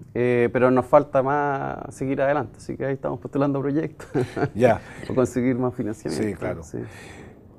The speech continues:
Speaker 2: ¿Los alumnos se interesan por, eh, estos proyectos? En general son de largo plazo, porque de-, desde que surge una idea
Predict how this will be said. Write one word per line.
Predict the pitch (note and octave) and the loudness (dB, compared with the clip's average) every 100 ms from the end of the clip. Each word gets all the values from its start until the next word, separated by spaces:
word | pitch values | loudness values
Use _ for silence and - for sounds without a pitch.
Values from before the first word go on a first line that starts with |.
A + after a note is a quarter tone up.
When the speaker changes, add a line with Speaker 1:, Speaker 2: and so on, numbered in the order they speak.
| - - - - - - - - | -20 -20 -20 -20 -20 -20 -20 -6
Speaker 2:
¿Los | B2+ D3 | 0 2
alumnos | D3+ D3+ F#3 G3+ F#3+ F3 - - - | 4 2 2 2 2 0 -6 -18 -12
se | - C#3 | -4 -2
interesan | B2 A#2 C#3 E3+ B3 A#3 | -2 -2 -2 -6 -8 -8
por, | - E3+ D#3 | -6 -4 -2
eh, | D3+ D3+ C#3+ D3 | -4 -6 -6 -10
estos | - D3 C3+ B2+ - | -2 0 0 -2 -8
proyectos? | - A#2+ C#3+ C#3+ C3 | -4 -2 0 0 -2
En | |
general | - B2 C3+ | 0 6 6
son | B2+ C3+ | 4 0
de | B2+ | 4
largo | C3 B2+ | 4 4
plazo, | E3+ F3+ C3 | 2 0 0
porque | B2 B2+ A#2 | 0 0 0
de-, | G#2 F#2 - - - | -2 -12 -14 -18 -12
desde | A2+ G2+ A#2+ C3 C3 | -10 -4 0 0 0
que | C3+ | 0
surge | A#2+ - - E3+ E3 E3+ | -2 -6 2 2 4 2
una | D3 | 2
idea | B2+ G2+ E2 D#2 | 2 2 0 -4